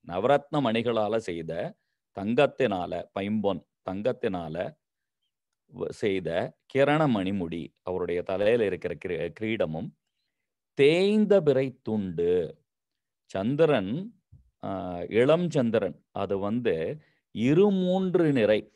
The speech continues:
அதுல டூ தேர்ட்ஸா உடைச்சாக்க, உடைச்சு பதிச்சாக்க, இரு மூன்று நிறை தோன்ற பதித்தனைய புண்டரம்பூத்தன் உதர் பொட்டழகும்.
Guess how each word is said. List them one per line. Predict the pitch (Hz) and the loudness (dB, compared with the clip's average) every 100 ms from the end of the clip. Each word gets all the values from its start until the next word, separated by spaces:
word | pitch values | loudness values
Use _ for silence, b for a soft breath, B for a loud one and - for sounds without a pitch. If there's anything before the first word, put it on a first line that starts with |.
| _ | _
அதுல | 104 95 95 92 - | -6 -4 -2 -4 -4
டூ | 165 160 - | -4 -4 2
தேர்ட்ஸா | 160 151 156 147 | 4 4 2 2
உடைச்சாக்க, | 101 107 117 113 98 - - _ _ _ _ _ _ - | 0 -4 -4 -4 -4 -6 -10 _ _ _ _ _ _ -4
உடைச்சு | 113 123 147 170 - - | 0 2 2 0 -2 0
பதிச்சாக்க, | 120 139 - 117 98 104 - | 2 2 2 -2 0 -6 -6
இரு | 92 110 139 | -6 -2 0
மூன்று | 127 123 143 135 | 2 0 2 2
நிறை | 127 117 120 139 | 2 2 0 -2
தோன்ற | 104 107 117 120 - | -2 -2 0 -2 -4
பதித்தனைய | 95 110 - 98 87 76 82 98 - _ _ _ - | -6 -6 -4 -4 -4 -6 -6 -8 -12 _ _ _ -6
புண்டரம்பூத்தன் | 120 143 175 214 202 196 185 160 151 - 131 131 | -2 -2 4 6 6 4 2 0 -2 0 0 2
உதர் | 107 135 135 | 2 0 -2
பொட்டழகும். | - 85 - 95 82 - 85 | -8 -8 -6 -4 -4 -8 -10